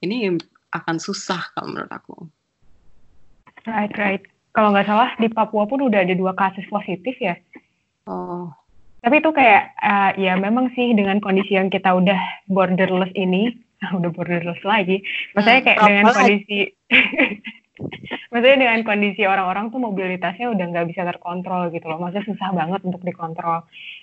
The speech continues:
Speaker 2: Bahkan kayak, eh, waktu itu aja ada berita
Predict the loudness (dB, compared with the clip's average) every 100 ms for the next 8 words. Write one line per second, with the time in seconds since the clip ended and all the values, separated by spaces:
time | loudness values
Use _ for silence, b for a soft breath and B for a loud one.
0 | _ -2 2 4 6 6 4 2 _ _
1 | _ 4 6 6 4 2 0 -4 0 2
2 | 4 6 6 4 4 2 0 0